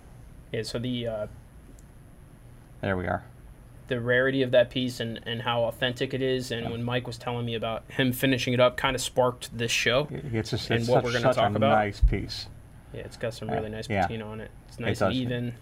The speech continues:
Speaker 2: The piece, it, the watch just works, the hands, everything matches, the luminous. Um, on a piece like this, when I,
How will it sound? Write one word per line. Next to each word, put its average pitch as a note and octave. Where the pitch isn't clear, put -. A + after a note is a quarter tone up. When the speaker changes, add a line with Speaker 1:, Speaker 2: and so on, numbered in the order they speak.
Speaker 2:
The A2+
piece, A2+
it, B2
the A2+
watch G#2+
just E2+
works, A2+
the G2
hands, A2+
everything A2
matches, G2+
the G2
luminous. G#2
Um, F#2+
on G2
a -
piece A2+
like G#2
this, G#2+
when G#2
I, F#2+